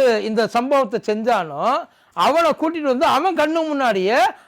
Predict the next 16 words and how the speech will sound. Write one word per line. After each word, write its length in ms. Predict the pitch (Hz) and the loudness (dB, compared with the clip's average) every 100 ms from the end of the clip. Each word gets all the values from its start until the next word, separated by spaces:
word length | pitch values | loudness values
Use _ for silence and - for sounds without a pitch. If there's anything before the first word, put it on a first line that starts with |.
| _ | _
அந்த 380 | 190 277 381 392 | 0 0 2 2
அப்பாவையும் 640 | 359 302 294 359 349 349 320 | 4 4 2 2 4 4 2
அம்மாவையும் 460 | 294 320 294 330 320 | 2 2 2 4 2
அடிச்சிருக்காங்க, 580 | 285 311 277 240 202 170 220 | 0 -2 0 2 2 2 0
கம்ப்ளைண்ட் 360 | 277 311 277 240 | 0 0 0 -2
கொடுக்க 180 | 202 214 | -2 -2
வந்தவங்கள. 340 | 196 180 156 127 - _ _ _ _ _ - | -2 -4 -6 -12 -18 _ _ _ _ _ -2
அந்த 180 | 233 | 0
கம்ப்ளைண்ட் 440 | 214 262 330 349 311 | 2 2 2 2 2
கொடுக்க 340 | 277 254 254 | 0 2 2
வந்ததுல 160 | 254 262 | 2 2
அந்த 220 | 311 254 | 4 2
கம்ப்ளைண்ட்ல 520 | 262 277 294 320 262 294 | 0 -2 0 0 2 0
அந்த 340 | 262 254 269 | 0 0 -2
பேரை 580 | 175 262 285 285 294 254 | 0 2 4 4 2 2
கேட்டு, 640 | 247 220 226 277 233 120 | 2 2 4 4 2 -2